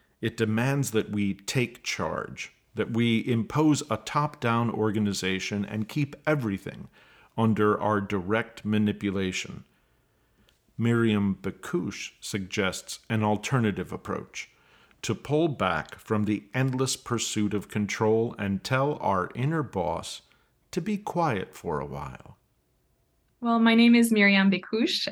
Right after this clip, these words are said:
Speaker 2: and I am in Montreal, which is also where I'm from. I work on helping people reconnect with the art of rest, recovery, and working with their awareness,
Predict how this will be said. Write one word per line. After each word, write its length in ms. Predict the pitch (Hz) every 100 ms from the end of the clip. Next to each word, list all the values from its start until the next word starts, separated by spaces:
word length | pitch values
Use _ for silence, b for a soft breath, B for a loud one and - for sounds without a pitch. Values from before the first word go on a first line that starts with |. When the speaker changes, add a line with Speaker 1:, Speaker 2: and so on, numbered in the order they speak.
| -
Speaker 2:
and 520 | 190 180 185 185 185 -
I 320 | 180 175 175
am 720 | - 165 165 165 156 151 151 -
in 140 | 180
Montreal, 560 | 175 175 - 165 160 196
which 160 | 202
is 100 | 196
also 280 | 170 165 -
where 260 | 165 165 160
I'm 80 | 165
from. 460 | - 165 165 196 196 B B B B B -
I 240 | 175 175
work 400 | 175 185 190 190
on 840 | - 180 175 170 170 170 170 165 196 -
helping 440 | - 262 320 339
people 400 | 330 254 254 233
reconnect 800 | 180 208 202 202 175 170 - -
with 200 | 170 170 -
the 200 | 185 175
art 300 | - 185 202 202
of 220 | 170 170
rest, 800 | 165 180 214 233 - - - - - _ _ _ _ _
recovery, 1080 | 165 - - 208 208 208 208 208 202 202 202 - -
and 260 | 180 170
working 420 | 170 190 196 214 202
with 200 | 185 190
their 180 | 175 170
awareness, 880 | 170 165 175 175 160 170 - -